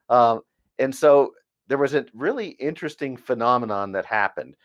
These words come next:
So we brought together all these people who had decades of experience, kinda like we did, and, and kinda we all thought we knew it all, and we're like,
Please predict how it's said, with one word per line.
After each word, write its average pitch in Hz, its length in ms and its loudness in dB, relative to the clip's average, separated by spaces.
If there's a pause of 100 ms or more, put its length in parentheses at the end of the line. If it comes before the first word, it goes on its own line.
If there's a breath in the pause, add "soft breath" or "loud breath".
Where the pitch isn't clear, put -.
(120)
So 127 120 -8
we 123 80 0
brought 143 320 2
together 147 360 4
all 127 100 8
these 143 160 0
people 127 260 -8
who 113 120 -4
had - 200 -2
decades 123 460 -6
of 104 80 -8
experience, 92 640 -6 (240)
kinda 240 160 4
like 240 160 2
we 175 180 0
did, 135 300 6 (320 soft breath)
and, 143 240 4
and 139 180 -4
kinda 262 340 2 (280)
we 131 160 0
all 143 160 6
thought 147 300 2
we 123 100 -8
knew 127 200 -2
it 117 80 2
all, 120 260 8
and 117 100 -6
we're 117 80 0
like, 110 160 2